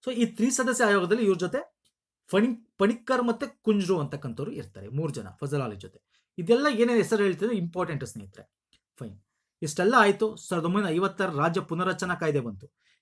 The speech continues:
ಇವ್ರು ಏನ್ ಮಾಡ್ತಾರೆ, ಭಾಷಾವಾರು ಪುನರ್ರಚನೆಗೆ ಆದ್ಯತೆಗೆ ಇವ್ರು ಪರಿಗಣಿಸಬೇಕು ಅಂತ ಇವಾಗ ಶಿಫಾರಸು ಕೊಡ್ತಾರೆ. ಅಂದ್ರೆ ಭಾಷೆ ಮತ್ತು ಸಂಸ್ಕೃತಿ ಏಕತೆ ಇರಬೇಕು, ಆರ್ಥಿಕ ಮತ್ತು ಆಡಳಿತಾತ್ಮಕ ಅಂಶಗಳನ್ನು ಪರಿಗಣಿಸ್ಕೋಬೇಕು, ರಾಷ್ಟ್ರ ಏಕತೆ ಮತ್ತು ಭದ್ರತೆಗೆ ಸಂರಕ್ಷಣೆ ಇರಬೇಕು.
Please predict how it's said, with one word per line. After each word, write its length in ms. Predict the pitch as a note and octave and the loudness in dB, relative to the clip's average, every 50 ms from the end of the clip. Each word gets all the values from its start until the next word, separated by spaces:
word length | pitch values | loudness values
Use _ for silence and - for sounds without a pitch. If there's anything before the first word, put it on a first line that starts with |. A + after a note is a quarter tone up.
| _ - | _ -2
ಇವ್ರು 180 | D#3+ G#3+ A#3 A#3 | 2 6 6 6
ಏನ್ 120 | A3+ A3 | 6 6
ಮಾಡ್ತಾರೆ, 300 | G3+ F3 D#3 - G3+ G#3 | 4 2 0 0 -4 -4
ಭಾಷಾವಾರು 1040 | D3+ B2 A2+ A#2 A#2 E3 F3+ F#3 A3+ A#3 A#3 A3+ A3 G#3+ G#3+ A3 A3 A3 A3 - _ _ _ _ _ _ _ _ _ _ _ - | -4 -6 -8 -6 -6 -4 -2 0 2 4 4 6 6 6 6 6 6 4 2 0 _ _ _ _ _ _ _ _ _ _ _ -6
ಪುನರ್ರಚನೆಗೆ 840 | - F3 G3 G3 F#3+ - - F3 D#3 C3+ B2 C3+ F#3 A#3 - _ _ _ _ _ _ - | -4 -2 0 0 -2 -2 -2 -2 -2 -2 -4 -6 -10 -12 -16 _ _ _ _ _ _ -6
ಆದ್ಯತೆಗೆ 480 | C3+ E3 E3+ F3 G3 G3 F#3+ D#3 B2+ D#3 | -6 -2 2 2 2 2 0 -2 -2 -2
ಇವ್ರು 200 | F#3 F#3 E3 D3 | -4 -4 -6 -4
ಪರಿಗಣಿಸಬೇಕು 680 | - D#3+ E3+ G#3 G#3+ A3+ G#3 - - F3+ D#3+ D3+ C#3 C3 | 0 2 4 6 6 6 4 2 0 -2 -4 -2 -4 -6
ಅಂತ 120 | C3 F#3 | -6 -4
ಇವಾಗ 260 | E3+ C#3+ C#3 C3 D3+ A3+ | -2 -2 -2 -2 -4 -8
ಶಿಫಾರಸು 460 | A3+ - D#3 D3 C#3+ C3 - - - | -8 -8 -8 -8 -8 -10 -10 -12 -14
ಕೊಡ್ತಾರೆ. 420 | G2+ F#2+ - - F#2 _ _ _ _ _ _ _ _ _ _ _ - | -18 -20 -20 -20 -20 _ _ _ _ _ _ _ _ _ _ _ -2
ಅಂದ್ರೆ 440 | D#3+ G3+ A#3 G#3 G3 G#3+ - _ _ - | 2 2 4 4 2 -2 -6 _ _ -12
ಭಾಷೆ 360 | C#3 A#2 C#3 E3 G3 - C4+ | -8 -4 -2 -2 0 0 0
ಮತ್ತು 200 | B3+ B3 A#3+ B3 | 0 0 -2 -2
ಸಂಸ್ಕೃತಿ 500 | - - G#3 G3+ A3+ A3+ - C4 G#3+ A#3 | -2 -2 0 0 0 -2 -2 0 4 6
ಏಕತೆ 300 | G#3 G3+ G3+ G#3+ - G3 | 6 6 4 2 0 0
ಇರಬೇಕು, 460 | F3+ E3 C#3+ C3 - - G#3+ - _ _ - | 0 0 -2 -4 -6 -8 -10 -10 _ _ -4
ಆರ್ಥಿಕ 400 | C#3+ D#3+ G3+ A3 A3 - A#3 B3 | -2 0 0 0 -2 -4 -6 -4
ಮತ್ತು 320 | A#3+ B3 A#3+ A#3 B3 - | -2 -2 -2 -4 -6 -8
ಆಡಳಿತಾತ್ಮಕ 680 | - D3 D3+ E3+ F3 G#3 G#3+ A3 G#3+ - A3 A3 A3 A#3+ | -6 -4 -2 0 4 4 4 4 4 2 -2 -2 -2 -4
ಅಂಶಗಳನ್ನು 640 | - - F3 F3 F#3+ F#3+ B3+ A#3+ A3+ A#3+ B3 C4 | -8 -6 -6 -6 -4 -2 0 0 2 2 0 0
ಪರಿಗಣಿಸ್ಕೋಬೇಕು, 760 | - A3 G3 F3+ D#3+ D3 C3+ - - A2+ A#2 - - G#3 - _ _ _ _ _ _ _ _ - | 0 0 0 0 0 -4 -6 -6 -8 -10 -10 -8 -10 -12 -12 _ _ _ _ _ _ _ _ -2
ರಾಷ್ಟ್ರ 320 | D3+ F#3+ A3 - - C#4+ C4 | 0 2 2 2 0 0 2
ಏಕತೆ 340 | G3 G#3 A#3 A3+ B3 B3+ B3 | 4 4 4 4 4 2 2
ಮತ್ತು 220 | A#3 A3+ A3+ G#3+ | 4 4 4 2
ಭದ್ರತೆಗೆ 520 | E3 F3 E3 E3 G#3 A3 G#3 G#3 A3 A3+ | 2 2 0 2 0 0 0 0 -2 -2
ಸಂರಕ್ಷಣೆ 640 | A#3 A3+ - E3+ F3+ G3+ A3+ A#3 A3+ - A#3+ B3 A3+ | -2 -2 -2 -2 0 2 0 0 0 -2 -4 -2 -2
ಇರಬೇಕು. 420 | F3+ C#3+ C3+ A#2 - - G#3+ C4+ | 0 -2 -2 -6 -8 -14 -16 -20